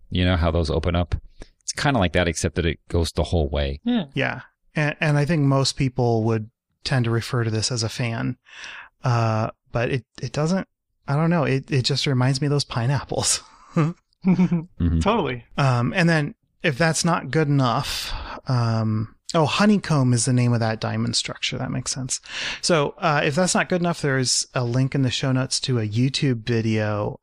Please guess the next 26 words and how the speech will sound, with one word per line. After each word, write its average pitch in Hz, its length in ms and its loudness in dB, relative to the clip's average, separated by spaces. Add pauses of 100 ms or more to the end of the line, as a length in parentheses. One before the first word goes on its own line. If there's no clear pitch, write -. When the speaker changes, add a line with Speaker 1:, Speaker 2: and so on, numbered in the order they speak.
Speaker 3:
of 113 220 -4
them 120 320 0 (100)
testing 139 560 0
the 123 160 0
unfolding 120 560 2
of 110 80 0
this 113 340 0
in, 113 560 2 (600)
um, 113 360 -2
a 117 200 0
thermal 131 400 2
vacuum 113 480 0
chamber, 110 640 0 (100)
um, 117 240 -2
at, 113 200 -4 (240)
uh, 110 420 -2
Lockheed 120 460 0
Martin's 110 560 0
facility 113 640 0
in, 104 140 -2
in 110 180 -2
Colorado. 117 580 -2 (560)
And, 120 400 4
uh, 117 220 2
notably, 127 1000 4
uh, 113 360 2